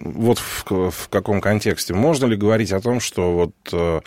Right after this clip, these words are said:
на-, посылая вот такое испытание человеку, Бог, может быть, ограждает его от каких-то, э, может быть, э, ужасных, страшных вещей, которые он мог бы совершить,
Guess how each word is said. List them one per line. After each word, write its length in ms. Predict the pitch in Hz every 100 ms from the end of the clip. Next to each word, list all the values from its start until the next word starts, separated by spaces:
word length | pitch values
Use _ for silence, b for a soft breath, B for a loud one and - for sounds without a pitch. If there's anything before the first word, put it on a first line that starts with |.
| B B B B B -
на-, 200 | 90 82
посылая 520 | - - 104 110 90
вот 200 | 85 82
такое 360 | - 85 110 104
испытание 600 | - - - 85 80 78
человеку, 580 | - 85 85 85 - 78
Бог, 460 | 87 101 - -
может 480 | - - 90 92 87
быть, 140 | 92 92
ограждает 680 | 98 107 98 117 107 -
его 240 | 101 98 92
от 80 |
каких-то, 1040 | - 92 - 101 - _ - 95 92 87 85 b b b b b b _ _ _
э, 720 | - - 82 82 82 80 69 - - - - - - _ -
может 400 | 85 90 80 82
быть, 360 | 82 - - 85
э, 600 | 82 78 76 73 69 71
ужасных, 540 | 80 90 113 107 87
страшных 500 | - 104 101 - 90
вещей, 280 | 87 - 95
которые 400 | - 82 87 85
он 60 | 87
мог 180 | 85
бы 60 | 78
совершить, 600 | - 87 82 - 95